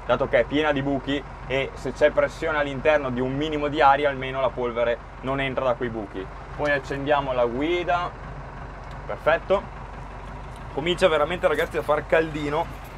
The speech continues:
in questi giorni e quindi mi tolgo anche il maglioncino a illusione ottica, come molti di voi chiamano.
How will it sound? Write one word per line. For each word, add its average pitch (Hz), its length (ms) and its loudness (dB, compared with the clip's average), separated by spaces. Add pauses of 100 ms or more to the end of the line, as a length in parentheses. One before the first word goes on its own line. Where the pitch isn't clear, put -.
(220)
in 127 100 -10
questi 139 320 -4
giorni 131 440 0 (160)
e 127 100 -10
quindi 131 360 -4 (1080)
mi 123 160 -2
tolgo 131 320 6
anche 139 420 4 (1300)
il 147 340 0 (120)
maglioncino 170 720 -2
a 165 60 2
illusione 151 400 2
ottica, 131 460 2
come 123 360 -2 (400)
molti 131 320 -2
di 127 80 -2
voi 135 360 0 (200)
chiamano. 113 380 0